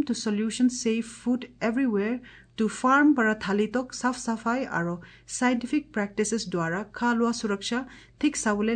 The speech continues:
লগা দৰকাৰ খান দেখাইছে। চৰকাৰ আজি কৈছে ভাৰতীয় ঘৰ খানতে খা লোৱা পাকা গেছটো ইণ্টাৰনেশ্যনেল এল পি জি দাম বাঢ়িয়া মাজতে হ'লে বি দুনিয়া ভৰতে চব পৰা কমতি দাম মাজতে পাব। একটা ষ্টেটমেণ্টে পেট্ৰলিয়াম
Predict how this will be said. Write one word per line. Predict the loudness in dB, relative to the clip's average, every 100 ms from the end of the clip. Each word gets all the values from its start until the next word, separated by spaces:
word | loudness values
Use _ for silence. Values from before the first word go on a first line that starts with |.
| -2
লগা | -2 -2
দৰকাৰ | -4 -2 -6 -4
খান | -4 -4
দেখাইছে। | -4 -6 -6 -6 -8 -20 -20 -20 -20 _ -20 -14 -4
চৰকাৰ | 2 4 4 4 4
আজি | 2 2 0
কৈছে | 0 0 0 2
ভাৰতীয় | 2 2 2 0 0
ঘৰ | 0 0 0
খানতে | -2 0 -2 -2 -2
খা | 2 4
লোৱা | 4 2 -2
পাকা | -2 -2 0
গেছটো | 0 0 -2 -2 4
ইণ্টাৰনেশ্যনেল | 4 6 4 4 2 4 4 0 -16 -20 -20 -20 -4 2
এল | 2 4
পি | 4
জি | 4 4
দাম | 4 4 4
বাঢ়িয়া | 4 4 4 2
মাজতে | 0 -2 0
হ'লে | 0 -2
বি | -2 -2
দুনিয়া | -2 -2 -2
ভৰতে | -4 -4 -4
চব | -4 -4 -2
পৰা | -2 -2 0
কমতি | 2 4 2 2
দাম | 0 0
মাজতে | -2 -4 -4 -6
পাব। | -6 -6 -8 -12 _ _ _ -20 -20 _ -4 -4
একটা | 0 0 0
ষ্টেটমেণ্টে | 2 2 6 8 6 4 0
পেট্ৰলিয়াম | 2 4 4 4